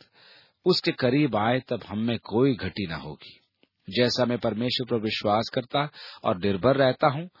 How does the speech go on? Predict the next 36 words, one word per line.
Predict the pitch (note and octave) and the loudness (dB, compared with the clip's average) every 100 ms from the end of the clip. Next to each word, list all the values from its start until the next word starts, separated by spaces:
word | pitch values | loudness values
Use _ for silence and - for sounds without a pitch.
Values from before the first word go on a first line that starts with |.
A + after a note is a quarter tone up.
| - _ | -20 _
कि | - | -2
मेरे | A#2 C#3 C3+ | 4 4 4
जीवन | G2+ C#3 E3 | 2 2 2
को | E3 | 0
वो | D#3 | 4
आशीष | D3 C3 - G3 - | 6 6 4 0 -2
दे, | F2 D#2+ D#2+ _ - - | -4 -6 -10 _ -20 -16
जब | F2+ B2 | 2 2
तक | B2 - C3+ - | 2 0 -2 -2
कि | B2+ | -4
मैं | A#2 | -2
जानता | G#2+ G#2+ A2+ A#2 | -2 -2 -2 -4
हूं | A2 A2 | -4 -4
कि | G#2+ | -6
मैं | G2+ G#2 | -6 -6
इस | - E2+ | -6 -6
योग्य | G2 G2 F#2 F#2 - - - | -4 -4 -6 -8 -8 -20 -14
नहीं | E2 E2+ | -12 -12
था। | - - - _ _ _ _ _ _ _ _ _ | -16 -20 -20 _ _ _ _ _ _ _ _ _
जैसे | C#3 A#2 C3 | -2 0 2
याकूब | B2 B2+ - D#3+ D3 | 4 4 2 -2 2
ने | |
उत्पत्ति | C#3 B2+ C#3+ - C#3 | 0 0 -4 -2 -2
के | C3 | -2
बत्तीसवें | G2+ B2+ D3 C3+ B2+ A#2+ | -2 -2 -2 -2 0 -2
अध्याय | G2 G2+ A#2 | 0 0 0
की | A#2 A2 | 0 -4
दसवीं | A2 G#2+ B2+ G#2+ | -4 -4 -2 0
आयत | G#2+ G#2+ G2+ | 0 -2 -6
में | - | -6
कहा, | E2 D#2+ E2 - _ _ _ _ _ _ _ | -6 -6 -8 -12 _ _ _ _ _ _ _
"तेरे | F3 F#3 G3+ - | -2 0 0 2
ऐसे-ऐसे | D3+ F3 - G#3 F#3+ G3 | 2 2 2 2 2 -4
कामों | - B2 A#2+ D3+ | 0 0 2 0
में | D#3+ | -2
से | E3+ F3+ | -2 -4